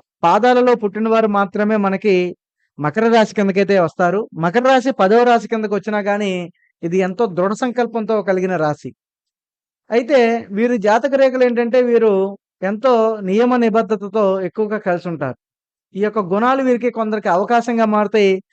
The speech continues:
కొందరికి అనవకాశంగా మారుతాయి. ఈ యొక్క మకర రాశి వారు ఎంత కష్టపడినా కూడా గుర్తింపు రాదు. చాలాసార్లు ఇటు వారి యొక్క శ్రమను తీసుకొని తమిన విధంగా ఎదుటివారు వాళ్ళు నష్టపెడుతూ ఉంటారు. అలాగే అప్పులు ఇవ్వడం, తిరిగి అడగలేకపోవడం వల్ల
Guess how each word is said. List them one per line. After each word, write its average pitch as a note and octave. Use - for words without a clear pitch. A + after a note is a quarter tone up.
కొందరికి G#3
అనవకాశంగా F#3+
మారుతాయి. C3
ఈ A#3
యొక్క B3+
మకర A3
రాశి D4
వారు C#4
ఎంత B3
కష్టపడినా C4+
కూడా B3+
గుర్తింపు A3+
రాదు. D3
చాలాసార్లు A#3+
ఇటు A3
వారి G3+
యొక్క G#3
శ్రమను A3
తీసుకొని A3
తమిన G3+
విధంగా G3+
ఎదుటివారు G3
వాళ్ళు F3+
నష్టపెడుతూ E3+
ఉంటారు. A#2+
అలాగే G#3+
అప్పులు C4+
ఇవ్వడం, C4
తిరిగి A3+
అడగలేకపోవడం A3+
వల్ల G#3